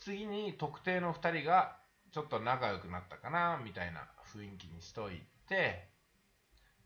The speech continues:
で、最後に告白みたいな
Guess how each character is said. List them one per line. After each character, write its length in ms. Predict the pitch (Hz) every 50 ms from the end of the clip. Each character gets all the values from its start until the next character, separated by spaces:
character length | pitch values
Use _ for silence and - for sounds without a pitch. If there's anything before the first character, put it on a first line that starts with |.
| _ _
で、 240 | - 285 277 - -
最 300 | - - - 220 214 175
後 100 | 143 135
に 320 | 143 180 202 208 - - - _ _ _ _ _ _ _ _ _ - _ _ _ _ _ _ _ _ _ _ _
告 340 | - - 107 90 92 107 104
白 380 | 98 95 107 110 - 202 208
み 120 | 185 143 104
た 120 | 101 90
い 60 | 87
な 160 | 82 73 60